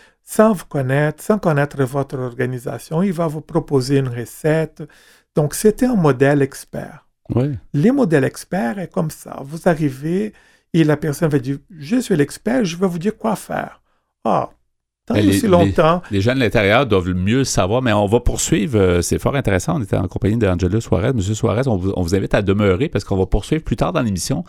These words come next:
Speaker 2: sur notre sujet travail et santé mentale. Vous êtes, euh, professeur titulaire donc à l'uqam. On va pouvoir, euh,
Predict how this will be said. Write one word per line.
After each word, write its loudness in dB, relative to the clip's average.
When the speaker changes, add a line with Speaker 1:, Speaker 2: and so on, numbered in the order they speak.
Speaker 2:
sur -2
notre 2
sujet 2
travail 2
et 0
santé 0
mentale. 0
Vous -4
êtes, -4
euh, 0
professeur -2
titulaire -2
donc 0
à 2
l'uqam. -2
On -2
va 2
pouvoir, 0
euh, -2